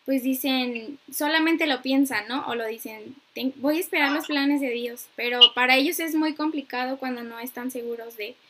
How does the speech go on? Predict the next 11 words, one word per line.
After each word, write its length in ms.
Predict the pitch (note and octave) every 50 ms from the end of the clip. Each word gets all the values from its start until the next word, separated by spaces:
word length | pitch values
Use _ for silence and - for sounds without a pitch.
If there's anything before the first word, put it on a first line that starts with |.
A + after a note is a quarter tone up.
| - - - _ _ _ -
pues, 160 | C#4 C#4 B3+ B3 - _
no, 180 | - C#4 D4+ D#4+ C#4
no 180 | C4+ D#4+ E4+
están 360 | F4 G4 - - E4+ F4+ F#4+ F#4
con 180 | - F4+ D#4 C4+
los 140 | B3 C4
pies 200 | - C4+ C4 C4+
en 100 | D4 D4
la 120 | C#4+ A#3 G3+
tierra 320 | - A#3+ A#3+ A#3+ B3 B3 B3
bien 580 | A#3+ B3 A#3+ A#3 A#3+ A#3+ A#3+ A#3+ A#3+ B3 -